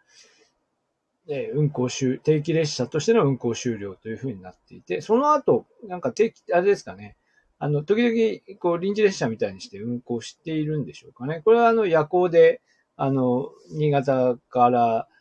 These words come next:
あの、東京まで、と、逆、逆向きもですかね。運行されていて、まあ、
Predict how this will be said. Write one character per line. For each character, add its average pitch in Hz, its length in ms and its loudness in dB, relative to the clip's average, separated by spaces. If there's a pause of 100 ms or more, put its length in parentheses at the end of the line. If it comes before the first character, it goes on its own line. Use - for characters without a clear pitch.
(240)
あ 117 160 -6
の、 104 680 -14 (300)
東 110 220 -6
京 107 160 -8
ま 98 160 -18
で、 - 300 -20
と、 170 180 -6
逆、 151 400 -2
逆 143 260 -2
向 160 120 -2
き 147 120 -8
も 127 140 -4
で - 80 -20
す - 100 -20
か - 80 -20
ね。 135 160 -14 (140)
運 113 160 -10
行 104 180 -10
さ 98 140 -18
れ 98 100 -20
て - 160 -20
い 98 80 -20
て、 202 380 -2 (420)
ま 165 220 2
あ、 127 80 -6